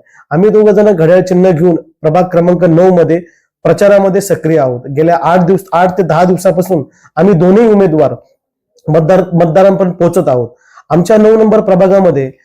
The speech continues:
अ, इथले जे नगरसेवक होते यापूर्वीचे,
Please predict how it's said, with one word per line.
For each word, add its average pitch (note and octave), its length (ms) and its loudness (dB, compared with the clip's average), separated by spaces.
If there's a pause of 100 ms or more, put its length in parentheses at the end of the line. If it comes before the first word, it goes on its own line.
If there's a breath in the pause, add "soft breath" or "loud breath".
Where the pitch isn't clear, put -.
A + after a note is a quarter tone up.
(360)
अ, D#3 60 0 (280)
इथले G3 300 0
जे G3 240 2
नगरसेवक F#3+ 640 2
होते D#3+ 280 -2
यापूर्वीचे, C#3+ 600 -4